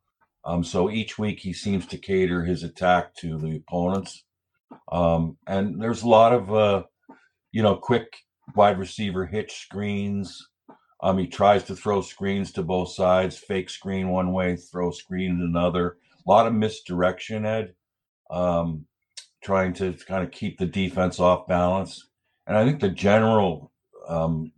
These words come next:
theory is they wanna sort of, you know, uh, you know,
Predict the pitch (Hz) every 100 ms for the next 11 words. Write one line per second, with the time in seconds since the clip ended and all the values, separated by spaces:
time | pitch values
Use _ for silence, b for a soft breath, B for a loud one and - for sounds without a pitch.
0 | _ - 113 110 101 90 80 82 76 -
1 | _ _ _ _ _ 87 90 104 113 101
2 | 80 _ _ - 101 95 78 69 - _
3 | _ _ 92 90 85 87 78 85 87 78
4 | - - _ _ _ _ _ _ _ _
5 | _ _ _ _ _ 92 87